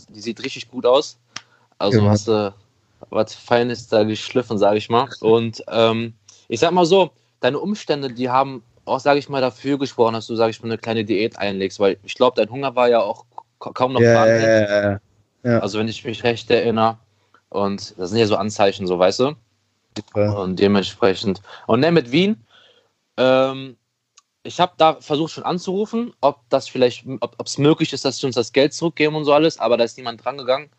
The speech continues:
Speaker 1: Und ich hab generell schon mitbekommen, ich weiß nicht, ob, ob du das in meiner Story gesehen hast, ähm, ich hab halt mitbekommen, dass wir haben über Aust-, Austria Air-, Airlines, ähm, das Ganze
Speaker 2: Mhm.
Speaker 1: gemacht, dass die generell irgendwie nicht erreichbar sind, dass schon
Speaker 2: Aha.
Speaker 1: viele versucht haben, halt aufgrund der Situation, ähm,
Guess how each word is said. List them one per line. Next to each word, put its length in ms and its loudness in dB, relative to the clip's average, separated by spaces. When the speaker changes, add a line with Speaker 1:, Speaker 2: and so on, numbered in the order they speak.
Speaker 1:
Und 160 -4
ich 100 -8
hab 220 -6
generell 420 2
schon 240 -10
mitbekommen, 480 -6
ich 80 -8
weiß 140 0
nicht, 100 -10
ob, 120 -8
ob 100 -12
du 60 -8
das 100 -10
in 60 -8
meiner 120 -2
Story 260 2
gesehen 300 0
hast, 240 -4
ähm, 380 2
ich 140 -10
hab 100 -10
halt 140 -6
mitbekommen, 500 -4
dass 400 -2
wir 80 2
haben 100 0
über 200 0
Aust-, 400 -2
Austria 420 0
Air-, 320 -6
Airlines, 380 0
ähm, 320 -4
das 140 -14
Ganze 260 0
Speaker 2:
Mhm. 60 4
Speaker 1:
gemacht, 340 0
dass 220 0
die 140 -2
generell 560 4
irgendwie 600 -2
nicht 220 -10
erreichbar 440 0
sind, 320 -8
dass 300 -10
schon 120 0
Speaker 2:
Aha. 80 4
Speaker 1:
viele 260 2
versucht 400 0
haben, 260 0
halt 200 -6
aufgrund 360 -6
der 60 -4
Situation, 600 -4
ähm, 320 -2